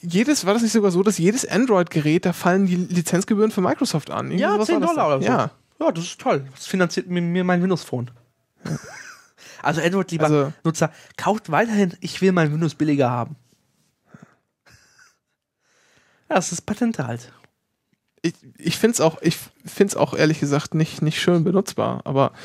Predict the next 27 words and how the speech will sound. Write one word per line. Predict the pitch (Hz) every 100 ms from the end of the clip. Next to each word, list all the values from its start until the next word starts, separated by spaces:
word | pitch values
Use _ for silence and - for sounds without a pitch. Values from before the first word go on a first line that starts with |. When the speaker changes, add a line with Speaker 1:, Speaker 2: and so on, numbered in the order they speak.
| -
Speaker 2:
Nee, | 165 165 151
ja. | 131 117 117
Speaker 1:
naja. | 113 - - - - _ _
Ähm, | 180 180 175 156 160 160 139
nicht | 165 160
so | 151
viel | 151
über | 135 90
Android | 180 165 165
reden | 165 147
hier, | 156 143 135
das | 147 -
ist, | 143 -
äh | 78 110 117 -
Speaker 2:
Tja, | - - -
genau. | 175 143 117 -
Damit | - 220 170
war's | 156 156
mit | 147
der | 131
Windows-Ecke. | 135 120 - 127
Speaker 1:
Kommen | - 220 285
wir | 269
lieber | 254 233
zu | -
anderer | 233 294 202 160
Billigtechnologie, | 160 165 160 160 156 151 147 151 180 254